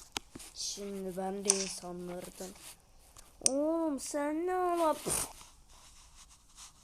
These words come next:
Bana bu, anca bu kadar hasar verdin. Nasıl? Herkes öldürdü. Ben özelim be ya.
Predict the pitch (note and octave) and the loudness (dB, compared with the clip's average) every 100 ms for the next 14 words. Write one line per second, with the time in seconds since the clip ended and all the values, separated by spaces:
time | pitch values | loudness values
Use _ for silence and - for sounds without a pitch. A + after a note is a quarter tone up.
0 | - - - - - - - - - - | -20 -20 -16 -14 -14 -16 -20 -20 2 2
1 | - - - - G3+ G3+ G3 G3+ G3+ G3+ | 2 -14 -8 -6 -4 -4 -2 -2 -4 -2
2 | G3+ G#3 G3+ G3+ G#3+ G#3 G#3+ G3 F3+ F#3+ | -2 -2 -4 -4 -6 -2 -2 -2 -6 -4
3 | F#3 F3+ F3 F3+ F3 - - - - - | -4 -4 -8 -10 -12 -12 -18 -20 -20 -20
4 | - - - - - A3 A#3 A3 - A3+ | -20 -20 -20 -16 -8 -2 4 6 6 4
5 | F#3 E3+ - - - - - A3+ A3+ A3+ | -4 -8 -12 -12 -12 -14 -12 -6 -4 -4
6 | A#3 F#3 G3+ F#3+ B3 G#3+ G3+ F3 E3+ - | -6 -6 -6 -4 -4 -2 -4 -6 -10 -16
7 | - - - - - - - - - G#3 | -16 -18 -12 -10 -10 -14 -20 -18 -8 -2
8 | F#3 G3 G#3+ A#3 C4 C#4 C#4 C4+ B3+ A3+ | 0 0 2 2 4 4 4 6 6 4
9 | G#3+ | 2